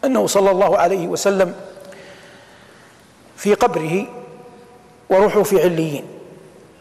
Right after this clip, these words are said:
وأن أسعد الناس يومئذ بشفاعته من قال: "لا إله إلا الله"، خالصا من، من قلبه. وهذا مطلب عظيم هو بعث به صلى الله عليه وسلم،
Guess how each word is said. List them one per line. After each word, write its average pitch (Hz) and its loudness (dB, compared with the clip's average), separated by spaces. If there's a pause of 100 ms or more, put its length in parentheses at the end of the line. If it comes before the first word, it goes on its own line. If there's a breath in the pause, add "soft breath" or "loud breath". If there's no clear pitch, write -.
(1300)
وأن 202 2
أسعد 196 2
الناس 175 0
يومئذ 180 2
بشفاعته 180 0 (1600 soft breath)
من 175 0
قال: 180 2
"لا 175 4
إله 165 0
إلا 160 -2
الله"، 160 2
خالصا 170 -2
من، 175 -4 (800)
من 165 -2
قلبه. - -4 (1500 loud breath)
وهذا 175 2
مطلب 165 -2
عظيم 208 -2
هو 233 4
بعث 185 -2
به 180 0
صلى 175 2
الله 170 2
عليه 170 0
وسلم، - -8